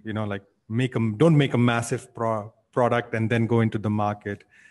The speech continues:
I completely agree. I've done that mistake as well. Um, so these are the big four lessons I think everyone should, you know,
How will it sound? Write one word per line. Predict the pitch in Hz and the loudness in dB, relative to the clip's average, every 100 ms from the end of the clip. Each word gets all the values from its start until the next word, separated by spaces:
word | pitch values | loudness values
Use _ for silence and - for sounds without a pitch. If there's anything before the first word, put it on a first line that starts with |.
| _ _ | _ _
I | 107 | -10
completely | - 123 123 120 120 | -4 -2 -2 0 0
agree. | 107 110 110 | 0 -2 -4
I've | 104 | -4
done | 110 104 | -6 -6
that | 107 - | -8 -8
mistake | 104 - 95 101 | -16 -16 -16 -14
as | 95 95 | -16 -14
well. | 92 98 _ _ _ _ 113 | -18 -18 _ _ _ _ -10
Um, | 107 104 104 104 | -6 -6 -8 -12
so | 120 | -6
these | 135 135 | -4 2
are | 139 | 0
the | 113 | 2
big | 110 147 | 0 0
four | - 139 120 | 0 2 4
lessons | 117 117 - 135 | 2 0 0 2
I | 113 | 2
think | 110 117 | 0 2
everyone | 113 110 113 113 113 | 2 2 2 2 0
should, | - 113 107 | -2 -6 -6
you | 101 | -6
know, | 107 110 | -6 -6